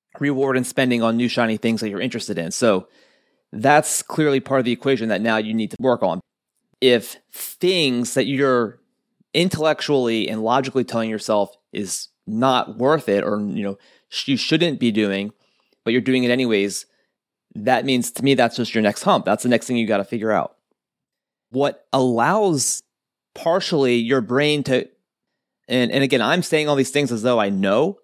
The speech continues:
this. I'm just saying, like, you know, this might be what's happening.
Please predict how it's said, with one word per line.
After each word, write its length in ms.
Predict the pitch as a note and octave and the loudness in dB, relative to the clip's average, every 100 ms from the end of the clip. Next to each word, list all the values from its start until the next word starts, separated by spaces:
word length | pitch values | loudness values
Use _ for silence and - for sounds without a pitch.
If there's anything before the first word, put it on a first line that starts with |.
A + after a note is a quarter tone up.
| - | -8
this. 240 | B2+ E3 - | -4 -2 0
I'm 180 | D3 E3+ | 0 0
just 220 | E3 - | 0 0
saying, 260 | D3 C3+ B2+ | 0 0 2
like, 300 | A2+ - _ _ _ _ _ | 0 -2 _ _ _ _ _
you 100 | C3 | 0
know, 80 | B2 | 2
this 200 | A#2+ B2+ | 2 2
might 240 | B2+ C#3+ | 4 4
be 120 | A#2 A2 | 4 2
what's 120 | G2+ | 2
happening. 380 | F#2+ F2+ F2+ | 0 0 -8